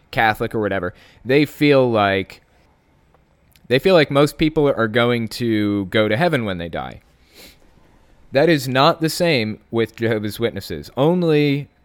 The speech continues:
a hundred forty-four thousand anointed Jehovah's Witnesses are gonna go to heaven. So the timeline works like this. You've got the Great Tribulation. That's when all the governments go and attack people, right? They go and attack Jehovah's Witnesses specifically.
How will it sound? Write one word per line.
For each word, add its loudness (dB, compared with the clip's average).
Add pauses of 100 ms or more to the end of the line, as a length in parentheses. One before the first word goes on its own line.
(260)
a -4
hundred 0
forty-four 0
thousand -2
anointed -2
Jehovah's -4
Witnesses -8
are -6
gonna -8
go -4
to -4
heaven. -12 (480)
So 4
the 4
timeline 2
works 0
like 2
this. -6
You've -2
got 2 (400)
the 2
Great 2
Tribulation. 2
That's -2
when 0
all 2
the 2
governments -2
go 0
and -2
attack -4
people, -8
right? -4
They -2
go 2
and 0
attack -2
Jehovah's -2
Witnesses -6
specifically. -4